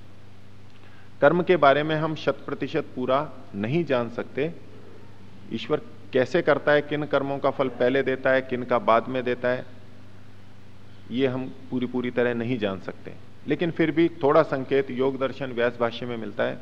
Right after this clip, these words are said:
कि जो कर्म दीनहीन,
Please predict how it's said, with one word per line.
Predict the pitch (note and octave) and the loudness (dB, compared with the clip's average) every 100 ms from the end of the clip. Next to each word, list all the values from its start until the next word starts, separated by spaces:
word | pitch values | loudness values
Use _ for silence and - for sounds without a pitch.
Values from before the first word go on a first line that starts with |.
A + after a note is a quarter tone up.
| - - - - - - - | -12 -14 -14 -14 -14 -14 -10
कि | C#3 | -10
जो | G#2+ E3+ F#3+ | 4 8 8
कर्म | F#3 C3+ A#2 F#2+ - - - - - - - - - - - - - - - - - - - - - - - - - - | 8 4 2 -4 -8 -14 -14 -14 -14 -14 -14 -14 -14 -14 -14 -14 -14 -14 -14 -14 -14 -14 -14 -14 -14 -14 -14 -14 -14 -12
दीनहीन, | F#2 C#3 F3 F3+ D#3 C#3 G#2 | 0 4 4 4 2 0 -4